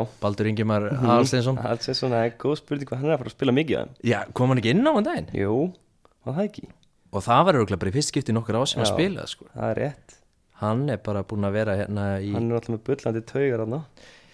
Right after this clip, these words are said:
Speaker 1: Já, þetta er náttúrulega maður sem elskar Húsavík, sko.
Speaker 2: Já, algjörlega.
Speaker 1: Ha.
Speaker 2: Þeir eru með nokkra mjög spennandi leikmenn, Völsungur. Þeir eru náttúrulega með Elvar Baldvinsson, sem ég hef reyndar alltaf haldið að sé bróðir Bjarka Baldvinsson, það er víst ekki rétt hjá mér.
Speaker 1: <laughs>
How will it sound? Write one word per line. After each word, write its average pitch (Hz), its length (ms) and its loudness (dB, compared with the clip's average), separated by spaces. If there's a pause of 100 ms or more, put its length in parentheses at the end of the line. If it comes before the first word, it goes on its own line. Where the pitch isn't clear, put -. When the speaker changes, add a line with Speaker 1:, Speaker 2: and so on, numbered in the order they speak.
(140)
Speaker 1:
Já, 95 260 0 (100)
þetta 82 280 -8
er 82 60 -6
náttúrulega 82 320 -8
maður 90 360 -6
sem 85 160 -8
elskar 87 460 -8 (960)
Húsavík, 98 440 -8
sko. - 120 -10
Speaker 2:
Já, 104 440 -6
algjörlega. 131 440 -4 (320)
Speaker 1:
Ha. 101 220 -2
Speaker 2:
Þeir 120 120 2
eru 131 100 8
með 131 240 8
nokkra 151 260 2
mjög 156 200 0
spennandi 131 320 -4
leikmenn, 120 400 -4 (140)
Völsungur. - 420 -6 (720)
Þeir - 100 -12
eru 117 100 -2
náttúrulega 113 240 -2
með 117 260 2 (100)
Elvar 131 320 2
Baldvinsson, 156 480 2
sem 131 160 -4
ég 120 160 2
hef 139 120 6
reyndar 131 200 2
alltaf 147 220 0
haldið 165 340 0
að 147 80 4
sé - 140 -6
bróðir 156 420 2
Bjarka 170 260 0
Baldvinsson, 185 380 -2
það 147 160 0
er 160 80 -4
víst - 100 -12
ekki 147 180 -2
rétt 175 140 0
hjá 214 100 -2
mér. - 720 -4
Speaker 1:
<laughs> - 0 -